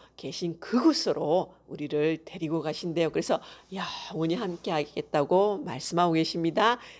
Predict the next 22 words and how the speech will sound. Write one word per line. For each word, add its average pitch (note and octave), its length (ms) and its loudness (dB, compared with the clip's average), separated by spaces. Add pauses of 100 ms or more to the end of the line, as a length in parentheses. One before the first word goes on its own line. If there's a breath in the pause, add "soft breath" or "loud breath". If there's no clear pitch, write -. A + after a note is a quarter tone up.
(160)
약속하고 F#3 680 0
계십니다. F3+ 580 -2
그러니까 G3+ 380 2
여러분, G#3+ 300 4 (560 loud breath)
여러분과 D#4 720 4 (320)
목사님, F#3+ 680 -2 (220)
예수님 D#3 380 -4
다시 G3 340 -2
오셔서 F3 840 6 (260 loud breath)
데리고 G#3 360 4
가신대요. B3+ 760 4 (220 loud breath)
천국에 F#3+ 460 4
영원히 A3+ 400 8
있게 B3 180 0
되어진다, A3 420 6
그죠? A3 260 4 (280 loud breath)
하나님 D#3 480 -4
계신 F3 360 -10
그곳에 D#3 580 -6 (380)
영원히 D3 260 -4
있게 - 220 0
되어집니다. D3 640 0